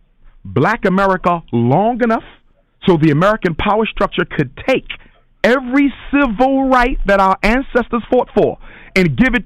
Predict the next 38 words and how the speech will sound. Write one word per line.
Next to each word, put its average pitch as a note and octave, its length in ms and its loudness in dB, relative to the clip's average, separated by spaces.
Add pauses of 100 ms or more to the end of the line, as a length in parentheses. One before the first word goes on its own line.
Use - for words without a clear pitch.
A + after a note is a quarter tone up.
to A3+ 200 2
every B3 440 0
other B3 240 2
minority A3+ 760 2
group A3 340 0 (380)
so G3+ 60 4
by G#3+ 200 0
the A3+ 80 0
time A3 280 0
Ob-, - 220 -6
Obama G3 420 2
leaves G3+ 300 2 (100)
office, A3+ 380 2 (320)
all A#3 180 2
of F#3+ 100 -2
our G3+ 160 2
rights G3+ 320 -2
will F#3+ 120 0
be, E3+ 300 -4
have D#3 200 0 (140)
taken G3 360 -2 (220)
from F3 140 2
the F3 120 4
other D4 180 2
minority D#3 400 2
groups, C#3 220 2 (240)
and C3+ 180 2
we C4 160 2
will F3 140 2
be D3 140 0
back D#3+ 420 0
in C#3 140 0
the A#2+ 80 2
nineteen F3+ 560 -2 (120)
sixties D#3 320 -2 (500)
Jim C#3+ 180 2
Crow B2 220 -2 (120)
style. - 360 -8